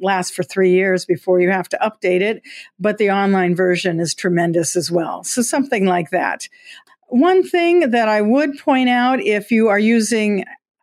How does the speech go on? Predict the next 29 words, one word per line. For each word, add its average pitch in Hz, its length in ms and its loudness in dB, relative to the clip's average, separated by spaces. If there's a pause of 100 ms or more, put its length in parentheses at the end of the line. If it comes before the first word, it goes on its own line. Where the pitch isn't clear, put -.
Outlook, 262 540 0
when 220 220 0
you 214 120 2
do 247 380 2
an 196 220 -2
email, 269 580 2 (400)
when 220 140 0
you 226 120 2
open 302 640 0 (480)
an 214 140 0
email 233 400 2
to 196 220 -2
send, 196 500 0
to, 196 320 0
to 196 160 -2
draft 196 460 -2
an 202 120 -4
email, 196 520 0 (440)
if - 180 -6
you 262 120 2
go 285 240 0
to, 254 360 0
um, 185 440 0
insert, 269 640 0
there's 214 220 -2
something 302 280 -2
called 226 260 0
Quick 262 360 -4
Parts, - 580 -4